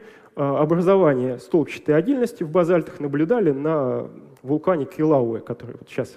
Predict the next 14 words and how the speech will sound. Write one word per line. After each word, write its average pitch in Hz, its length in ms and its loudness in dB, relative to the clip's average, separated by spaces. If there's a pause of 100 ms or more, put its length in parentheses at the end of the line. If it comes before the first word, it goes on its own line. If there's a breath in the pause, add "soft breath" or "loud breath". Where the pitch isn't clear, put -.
(120)
извергается 143 800 -2 (120)
в 160 80 -18
настоящее 131 520 -6
время. 123 260 -6 (460 loud breath)
Там 208 260 -2 (120)
в - 60 -20
середине 156 420 -2
прошлого 151 400 -2
века, 220 340 -4 (1000 loud breath)
э, 135 420 0
наблюдали 196 520 2
это 180 200 -2
всё, 147 180 -8
замеряли 180 580 2